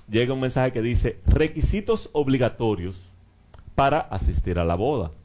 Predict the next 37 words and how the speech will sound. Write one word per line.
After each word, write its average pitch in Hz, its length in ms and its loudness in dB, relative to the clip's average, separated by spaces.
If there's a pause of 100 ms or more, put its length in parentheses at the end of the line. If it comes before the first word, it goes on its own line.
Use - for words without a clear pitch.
(460)
Termómetro 165 640 2
en 156 60 0
la 131 60 0
entrada. 80 560 -4 (760)
Todas 104 220 2
las 104 100 2
personas 107 400 -2
que 131 140 0
lleguen 185 500 2 (420)
van 113 260 0
a 113 100 2
hacer 110 400 0 (180)
medida 110 280 0
de 113 100 2
la 113 40 -6
temperatura 131 640 0
y - 20 -4
si 117 140 -6
su 92 140 -10
temperatura 98 500 -2
está 117 160 -2
muy 127 160 -2
alta, 151 460 -2
no 101 260 -4
podrán 90 480 0
entrar. 82 480 -6 (720)
Gel 156 460 2
a 104 100 0
la 107 60 0
entrada 147 580 0
y 120 160 -4
en 107 140 -6
cada 127 260 0
mesa 120 360 -4
dentro 98 360 -6
del 90 120 0
salón. 73 320 -6